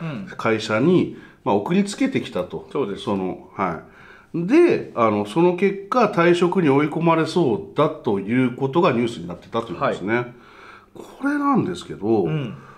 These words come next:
Speaker 2: あのー、覚醒剤やめて、えー、六年になる。で、
Speaker 1: はい。
Speaker 2: 同じ会社で十五年働き続けてきたと。
Speaker 1: うん。
Speaker 2: 十五年働き続けて、その間、まあ、本人、まあ、自己証言ですけど、やってないと、何も。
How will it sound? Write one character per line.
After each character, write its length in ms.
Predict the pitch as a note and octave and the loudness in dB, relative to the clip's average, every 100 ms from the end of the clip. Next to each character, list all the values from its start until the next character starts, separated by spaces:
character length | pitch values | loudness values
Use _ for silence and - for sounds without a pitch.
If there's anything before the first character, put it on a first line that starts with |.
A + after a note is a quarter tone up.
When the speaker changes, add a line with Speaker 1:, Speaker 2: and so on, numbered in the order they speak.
| - - | -12 -4
Speaker 2:
あ 180 | G2 | -2
の 80 | F#2+ | 0
ー、 1040 | F#2 F2+ F2 E2 D#2+ D#2 D2 C#2+ - A1 - | -2 -2 -2 -4 -6 -10 -10 -12 -12 -12 -6
覚 240 | - F#3 | -4 0
醒 160 | - E4+ | 4 6
剤 240 | F#3 F2+ | 6 2
や 140 | G#2+ C3+ | 0 2
め 160 | F#3+ | 2
て、 520 | G3 - - A3+ G#3+ - | 0 -6 0 4 4 4
え 440 | A2+ A2 G#2 G2 | 4 4 4 2
ー、 40 | G2 | 2
六 340 | A#2 A2+ A3 | 0 0 2
年 240 | F#3+ G#2 | 4 2
に 140 | F2+ F2 | -2 -4
な 120 | F#2 | -4
る。 180 | E2 D2 _ _ C#3+ | -6 -12 _ _ -2
で、 140 | B2 | 0
Speaker 1:
は 80 | A2+ | 2
い。 80 | C3 | 2
Speaker 2:
同 120 | D#3 | 2
じ 120 | E3 | 0
会 200 | E3+ D#3+ | 0 2
社 80 | D#3+ | 4
で 80 | C#3+ | 2
十 240 | G2 A#2 | 2 2
五 160 | B2+ C#3 | 4 4
年 140 | C3+ | 2
働 440 | - - G#2 G#2 - | 0 -4 -2 -2 -6
き 20 | |
続 240 | - F#2+ | -14 -10
け 120 | G2+ G2+ | -8 -8
て 140 | F2+ | -10
き 120 | - | -16
た 120 | - | -14
と。 260 | D#2+ - C#2+ | -14 -14 -16
Speaker 1:
う 20 | |
ん。 120 | C3+ A2 - - | -12 -12 -14 -6
Speaker 2:
十 320 | C#3 A#3 D#4+ | 2 6 6
五 180 | D#4+ D#4+ | 6 6
年 160 | D#4+ A#3 | 6 4
働 420 | G#3+ A#3 A#3 - | 2 2 0 -2
き 60 | |
続 140 | A#3 A#3 | -4 -2
け 100 | G3 | -2
て、 140 | F#2+ | -4
そ 120 | - | -4
の 120 | F3 A3+ | -2 0
間、 160 | C4 | 0
ま 300 | D#3 D3+ B2 | 2 2 2
あ、 40 | A2 | 2
本 220 | E3+ F3 | 2 2
人、 320 | A#2 A#2 - - | 2 0 -4 -4
ま 300 | E3 - - | -2 -2 -4
あ、 140 | - - _ | -18 -20 _
自 200 | C#3 C3 | -4 -2
己 40 | C3+ D3 | 0 0
証 140 | D#3 | 2
言 120 | B2+ | 2
で 80 | G#2+ | 0
す 60 | G#2+ | 0
け 80 | |
ど、 60 | G#2 | -2
や 60 | A#2 | -2
っ 100 | - | 0
て 120 | A#2+ | 0
な 140 | G#2 | 0
い 80 | F2+ | -2
と、 120 | D#2+ F2+ | -8 -10
何 240 | F2+ F2 | -10 -8
も。 160 | F2 | -8